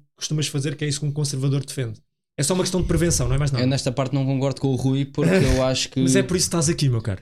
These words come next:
Speaker 2: Não, ou seja, o, a minha perspectiva é esta. Ahm, se estás à procura de novas soluções é porque algu-, alguma coisa está a correr mal.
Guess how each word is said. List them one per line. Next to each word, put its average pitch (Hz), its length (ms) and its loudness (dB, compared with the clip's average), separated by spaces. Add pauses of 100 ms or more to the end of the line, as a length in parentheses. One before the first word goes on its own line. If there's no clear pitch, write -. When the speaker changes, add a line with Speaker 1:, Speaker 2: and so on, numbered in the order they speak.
(120)
Speaker 2:
Não, 185 200 -2
ou 170 80 0
seja, 143 320 0
o, 147 380 0
a 151 260 -2
minha 165 180 0
perspectiva 160 440 -2
é 127 120 0
esta. 98 280 -8 (420)
Ahm, 117 560 -2 (1500)
se - 240 0
estás 226 260 -2
à 196 80 0
procura 160 360 -2
de 135 60 0
novas 156 280 0
soluções 151 480 -2
é 165 80 -2
porque 156 240 -6
algu-, 147 260 -2
alguma 151 240 0
coisa 151 180 -2
está 151 140 -4
a 147 40 -6
correr 151 180 -2
mal. 127 360 -4